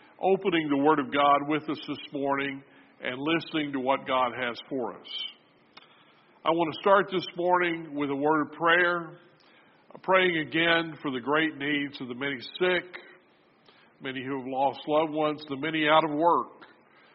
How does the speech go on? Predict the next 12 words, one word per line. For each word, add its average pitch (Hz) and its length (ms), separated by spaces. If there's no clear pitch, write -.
who 139 100
are 135 100
suffering 151 480
financially, 135 840
and 123 200
others 147 360
who 147 80
are 131 100
suffering 131 540
at - 140
this 131 140
time. 107 360